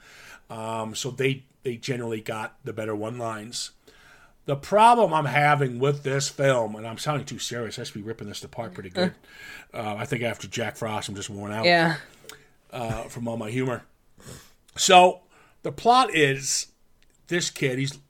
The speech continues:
Speaker 1: slightly older than he should not believe in Santa, but the whole point of the story is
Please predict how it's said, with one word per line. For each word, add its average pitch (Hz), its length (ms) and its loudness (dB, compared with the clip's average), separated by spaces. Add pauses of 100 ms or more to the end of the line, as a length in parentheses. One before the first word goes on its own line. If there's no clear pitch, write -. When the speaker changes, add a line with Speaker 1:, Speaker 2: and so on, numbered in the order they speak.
Speaker 1:
slightly 151 440 -2
older 139 340 2
than 113 340 -6
he 117 120 -14
should 135 240 -4
not 131 340 -8
believe 123 300 -4
in 110 60 -10
Santa, 131 440 -2 (320)
but - 100 -20
the 135 60 -12
whole 180 180 2
point 151 360 -4
of 139 100 -8
the 127 80 -10
story 143 540 -2
is 123 640 -4